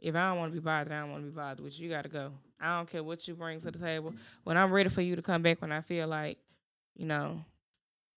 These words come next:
whatever, whatever, like, if I want you to come back and I'm like, "Okay, well, I want this. So,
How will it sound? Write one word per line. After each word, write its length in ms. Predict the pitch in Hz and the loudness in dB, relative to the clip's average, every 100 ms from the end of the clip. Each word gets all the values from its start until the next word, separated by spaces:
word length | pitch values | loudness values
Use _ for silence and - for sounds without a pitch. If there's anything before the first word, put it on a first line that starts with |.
| _ _ _ _ | _ _ _ _
whatever, 440 | 165 165 165 165 | -6 -2 -2 -2
whatever, 420 | 156 160 160 160 151 | -4 -4 -6 -8 -8
like, 260 | 147 147 | -8 -8
if 60 | 151 | -6
I 100 | 160 | -6
want 260 | 160 160 160 | -6 -10 -12
you 60 | |
to 60 | 160 | -10
come 200 | 165 160 | -8 -4
back 300 | 170 165 - _ 156 | -2 -4 -6 _ -6
and 440 | 151 147 147 147 | -4 -2 -4 -4
I'm 180 | 151 151 | -6 -4
like, 140 | 151 | -4
"Okay, 260 | 170 185 160 | -4 0 0
well, 160 | 160 | 2
I 60 | 160 | 2
want 240 | 165 160 | 2 2
this. 280 | 170 175 170 - _ _ _ _ _ | 2 2 0 -8 _ _ _ _ _
So, 380 | 170 160 151 | -2 0 0